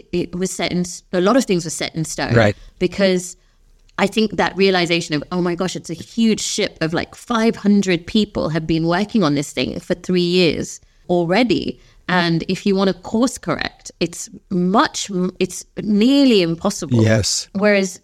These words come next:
Speaker 1: one of the pleasures of indie is that you can add, like, very new things and reshape it. You know, you can figure out what the game is and then go,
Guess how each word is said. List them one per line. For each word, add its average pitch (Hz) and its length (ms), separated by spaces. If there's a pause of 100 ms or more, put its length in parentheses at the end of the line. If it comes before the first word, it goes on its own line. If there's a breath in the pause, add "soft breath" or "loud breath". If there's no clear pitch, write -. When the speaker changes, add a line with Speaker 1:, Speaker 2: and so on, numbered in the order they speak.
Speaker 1:
one 196 200
of 185 60
the 180 60
pleasures 185 320
of 160 80
indie 180 300
is 185 100
that 165 140
you 165 60
can 165 100
add, 160 180
like, 156 160
very 190 300
new 208 280
things 165 480
and 170 220
reshape 220 1080
it. 175 180
You 190 100
know, 190 60
you 208 140
can 190 120
figure 247 380
out 214 160
what 202 220
the 170 60
game 180 520
is 208 540 (340)
and 180 320
then 240 220
go, 185 260